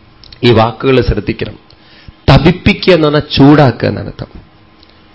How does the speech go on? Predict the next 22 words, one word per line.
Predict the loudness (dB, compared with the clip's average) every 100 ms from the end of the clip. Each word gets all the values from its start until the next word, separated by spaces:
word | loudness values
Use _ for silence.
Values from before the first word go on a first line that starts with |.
| _ _ _ _ _ _ _ _ _
ഒരു | 4 6
വസ്തുവിനെ | 6 4 2 2 4 4 2 0 -6 -14 -18 -2
ചൂടാക്കും | 2 4 4 2 2 -2
തോറും | 2 2 2 -2 -4 0
അത് | 2
പരിശുദ്ധീകരിക്കപ്പെടും. | 2 2 4 4 0 0 2 2 0 -4 -6 -8
ഇപ്പൊ | -8 -10
സ്വർണം | -4 -2 0 -2 -6 -12 _ _ -2
നിങ്ങൾ | 2 2
ചൂടാക്കും | 0 -2 2 4 2 0 -2 -2
തോറും | 0 0 -4 -10 _ -6
അതിലുള്ള | -2 0 0 0
ഒറിജിനൽ | 2 4 4 4 2 0
സ്വർണവും | -2 -4 -4 -2 -2 -4 -4
അതിൽ | -2 -2 -2 0
കലർപ്പും | 0 -2 -4 -6 -6 -2
വേർവിട്ടു | 0 0 -2 -4
പോകും. | -4 -6 -12 _ _ _ -20 -20 -20 -20 -2
പാല് | 2 4 4 4 2
നിങ്ങൾ | 0 0
ചൂടാക്കും | 2 2 4 2 0 -2
തോറും | 0 0 -2